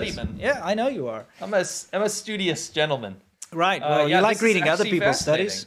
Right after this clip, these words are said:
Speaker 1: What
Speaker 2: Yeah.
Speaker 1: is this?
Speaker 2: This is a, uh, a study that they did, and I
Speaker 1: Mm-hmm.
Speaker 2: thought it was absolutely fascinating how they did it.
Speaker 1: Okay.
Speaker 2: What they did was they would go to different countries,
Speaker 1: Mm-hmm.
Speaker 2: and they'd leave wallets around, right?
Speaker 1: Yeah.
Speaker 2: They would be,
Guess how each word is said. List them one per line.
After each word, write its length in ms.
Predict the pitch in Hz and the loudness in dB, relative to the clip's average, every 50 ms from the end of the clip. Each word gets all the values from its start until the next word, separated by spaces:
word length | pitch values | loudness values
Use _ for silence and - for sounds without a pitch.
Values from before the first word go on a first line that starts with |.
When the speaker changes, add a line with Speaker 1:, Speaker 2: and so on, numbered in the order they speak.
| _ _ _ | _ _ _
Speaker 1:
What 100 | 160 180 | 0 0
Speaker 2:
Yeah. 40 | 208 | 0
Speaker 1:
is 100 | 208 202 | 0 0
this? 240 | - 123 113 - - - _ _ - - - - - | -4 -6 -6 -8 -10 -14 _ _ -20 -20 -20 -10 -8
Speaker 2:
This 180 | 175 190 190 | -8 -6 -6
is 140 | 240 214 220 | -6 -6 -4
a, 320 | 220 208 208 202 185 180 | -4 -2 -2 -4 -4 -6
uh, 340 | - 143 147 135 135 131 127 - | -4 -4 -2 -2 -2 -2 -2 -4
a 60 | - 135 | -8 -12
study 260 | - - 180 202 226 | -8 -6 -6 -6 -6
that 160 | 196 170 139 | -8 -10 -10
they 100 | 143 123 | -10 -10
did, 460 | 120 117 113 104 101 104 120 156 151 _ _ _ | -10 -10 -10 -10 -10 -12 -14 -16 -20 _ _ _
and 140 | - 139 127 | -18 -14 -12
I 60 | 143 175 | -12 -12
Speaker 1:
Mm-hmm. 120 | 170 - | -12 -12
Speaker 2:
thought 220 | - 139 117 120 120 | -12 -12 -10 -10 -14
it 100 | 120 139 | -16 -14
was 220 | 143 135 - - - | -12 -12 -12 -12 -8
absolutely 720 | 139 139 143 156 151 - - 190 165 160 165 151 143 147 139 | -6 -6 -6 -6 -6 -10 -12 -12 -12 -12 -12 -12 -14 -16 -16
fascinating 640 | - - 151 143 139 131 - - 123 117 110 107 104 | -8 -4 -2 -2 -2 -2 -6 -10 -10 -10 -10 -10 -10
how 120 | 107 104 | -10 -10
they 100 | 101 104 | -10 -10
did 180 | 101 107 107 92 | -12 -12 -12 -12
it. 140 | 90 - - _ - - | -12 -14 -14 _ -14 -10
Speaker 1:
Okay. 180 | 120 131 117 127 | -8 -8 -6 -6
Speaker 2:
What 120 | 143 147 | -6 -4
they 80 | 202 196 | -4 -4
did 200 | 190 196 156 131 | -4 -4 -6 -4
was 320 | 123 117 123 147 147 - - _ _ | -4 -4 -4 -4 -6 -10 -16 _ _
they 80 | - 131 | -16 -14
would 140 | 123 117 | -14 -8
go 160 | - 139 143 160 | -6 -4 -4 -4
to 120 | - - 139 | -6 -8 -10
different 260 | 151 147 - 131 98 | -10 -12 -12 -12 -8
countries, 480 | - 113 101 - - 104 92 87 - - _ _ _ _ _ _ _ _ _ _ 117 | -8 -8 -8 -8 -12 -14 -14 -14 -18 -20 _ _ _ _ _ _ _ _ _ _ -12
Speaker 1:
Mm-hmm. 160 | 120 143 180 190 - - | -12 -12 -12 -12 -14 -16
Speaker 2:
and 100 | 123 117 110 | -16 -14 -12
they'd 160 | 107 107 104 | -14 -14 -12
leave 260 | 190 127 127 117 - | -12 -12 -12 -12 -12
wallets 560 | 104 104 107 113 120 110 - - - - - | -10 -6 -4 -4 -4 -4 -8 -10 -12 -14 -12
around, 380 | 110 104 - - - 139 127 - _ _ - 131 - | -12 -14 -14 -16 -16 -18 -20 -20 _ _ -20 -20 -20
right? 140 | - 110 107 113 | -16 -12 -10 -10
Speaker 1:
Yeah. 100 | 120 - - _ _ _ _ _ _ - - - _ _ _ _ _ | -10 -10 -14 _ _ _ _ _ _ -20 -20 -20 _ _ _ _ _
Speaker 2:
They 100 | 120 117 | -8 -8
would 160 | 117 117 110 | -8 -8 -8
be, 260 | 117 110 104 - _ | -8 -10 -10 -12 _